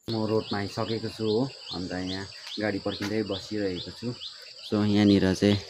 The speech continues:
यो चाहिँ उकालो चाहिँ हाम्रो बर्मेक रोड निस्किन्छ हो। यहाँदेखि ओह्रालो चाहिँ गयो भने लेकसेप हो। अन्त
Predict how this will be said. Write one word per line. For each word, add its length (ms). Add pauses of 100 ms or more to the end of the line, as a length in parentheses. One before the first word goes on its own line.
(500)
यो 220
चाहिँ 200
उकालो 340
चाहिँ 180
हाम्रो 160
बर्मेक 460 (260)
रोड 240
निस्किन्छ 440
हो। 220 (240)
यहाँदेखि 360
ओह्रालो 400
चाहिँ 180
गयो 220
भने 280
लेकसेप 560
हो। 120 (760)
अन्त 320